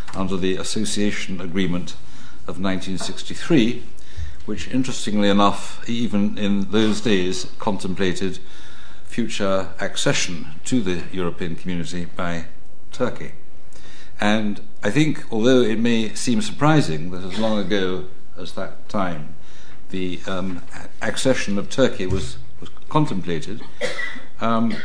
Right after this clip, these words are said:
I think if you look at it in the p-, perspective of that time, it's not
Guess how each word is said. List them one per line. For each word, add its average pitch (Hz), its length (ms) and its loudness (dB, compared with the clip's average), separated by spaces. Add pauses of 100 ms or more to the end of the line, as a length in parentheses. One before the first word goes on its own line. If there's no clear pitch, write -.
(260)
I 123 60 2
think 156 140 4
if 147 100 4
you 139 80 4
look 156 200 4
at 127 100 2
it - 240 0 (220)
in 120 140 2
the 117 100 0
p-, - 140 -2 (180)
perspective 113 600 2
of 107 180 -2
that 127 240 2
time, 92 400 2
it's 101 200 0
not - 320 0